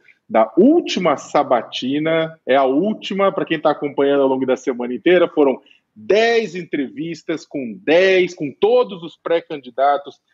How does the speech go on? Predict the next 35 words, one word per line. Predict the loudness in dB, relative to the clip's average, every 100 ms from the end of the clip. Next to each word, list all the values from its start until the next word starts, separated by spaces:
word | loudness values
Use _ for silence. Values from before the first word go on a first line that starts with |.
| _ -6
ao | -4 -2
governo | -6 -4 -6 -6
do | -12
estado | -6 -6 -6
de | -12 -16
São | -18 -8
Paulo, | 0 2 2 -2 -4
ao | -4 -2
Palácio | -2 0 -2 -4
dos | -14 -10
Bandeirantes, | -8 -4 -2 -4 -8
que | -14
você | -6 -4 -2 -2 -6
que | -4
tá | -6
assistindo | -6 -10 -6 -2
a | -2
gente | -2 -8 -10 _ _ _ -14
vai | -2 2 2 0 -6 -20 -4
decidir, | 0 0 0 -4 -2
vai | -2 -2
ter | -4
que |
escolher | -6 -4 0 2
um | 0
deles | -2 -4 -4
pra | -2 0
governar | 0 0 2 0 0 0
o | -2
estado | -4 0 0 -2
de | -6
São | -4
Paulo | -2 -2
pelos | -4 -8
próximos | 0 0 0 -6